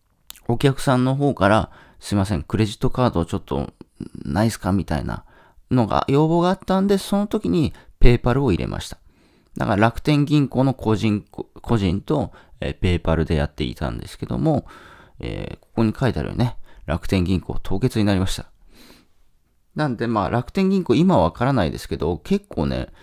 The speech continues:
僕も楽天銀行凍結で調べたことがなくて、結構調べると、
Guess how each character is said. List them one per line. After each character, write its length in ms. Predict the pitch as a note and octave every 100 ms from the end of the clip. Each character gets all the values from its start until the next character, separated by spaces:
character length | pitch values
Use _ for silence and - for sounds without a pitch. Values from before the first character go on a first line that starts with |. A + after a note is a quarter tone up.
| - -
僕 240 | F#3 -
も 100 | -
楽 220 | G3 -
天 200 | - G#3+
銀 220 | G#3 G#3+
行 180 | F3+ E2+
凍 260 | - C#3+ D3+
結 240 | E3 D#3
で 80 | C3+
調 200 | C3 D3
べ 100 | C#3+
た 80 | B2+
こ 100 | -
と 60 | -
が 100 | -
な 100 | G2
く 100 | -
て、 260 | - F2 - - -
結 180 | A#3+ -
構 160 | G#2+
調 240 | E2 - C#3
べ 120 | C#3+
る 80 | A#2
と、 300 | - A#2+ -